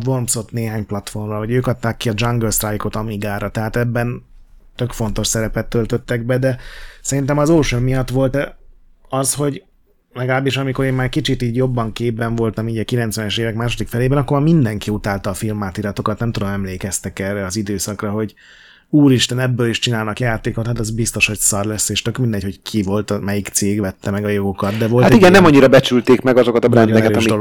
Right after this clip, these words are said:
Speaker 1: dolog.
Speaker 2: élhettek, hanem a, konkrétan a pénzt, minél több pénzt szerettek volna kiszedni belőlük, és ez valahogy megbosszulta magát.
Speaker 1: Igen, és ez egészen addig a, az a, mi volt a címe annak a játéknak, ami Xbox-ra meg P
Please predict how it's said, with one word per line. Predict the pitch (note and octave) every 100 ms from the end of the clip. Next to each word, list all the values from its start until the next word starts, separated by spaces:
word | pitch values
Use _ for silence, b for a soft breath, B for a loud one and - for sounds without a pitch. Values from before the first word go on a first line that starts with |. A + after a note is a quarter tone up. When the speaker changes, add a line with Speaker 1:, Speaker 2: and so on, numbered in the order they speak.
| A2
Speaker 1:
dolog. | A2
Speaker 2:
élhettek, | G2+ G#2+ - A2 A2
hanem | - - A#2+ A2+ G#2
a, | - G#2+ - _ - G#2 -
konkrétan | - A2+ A#2+ A2+
a | G2+
pénzt, | A#2 G#2+ F#2+ - - G2+
minél | - A#2 A2
több | G2+
pénzt | - G#2+ -
szerettek | - - G2+
volna | A2 G#2 G#2 G2+ -
kiszedni | A2 - G2+ G2+
belőlük, | G2 G2 G2+ G#2
és | A2
ez | G#2+ G2+
valahogy | G#2 G2
megbosszulta | G#2 F#2+ F2 E2+ D#2+ -
magát. | - -
Speaker 1:
Igen, | E3
és | C#3+ C3
ez | D#3
egészen | E3+ D#3 B2 C#3
addig | D3 C3 B2+
a, | B2+ B2+ B2 b b b b b - - _ -
az | A#2+ A#2
a, | B2+ B2+ C3 C3+ - _ - G#3 - -
mi | C3+
volt | C3+ C#3
a | C#3
címe | - D#3 C#3
annak | C#3 C#3 C#3 C#3+
a | C#3 C3+ - _ _ _ _ _ _ B B B B B B B
játéknak, | B2+ C3+ C3+ C#3 B2+
ami | B2+ C3
Xbox-ra | B2 B2 B2+ C3+
meg | C3
P | B2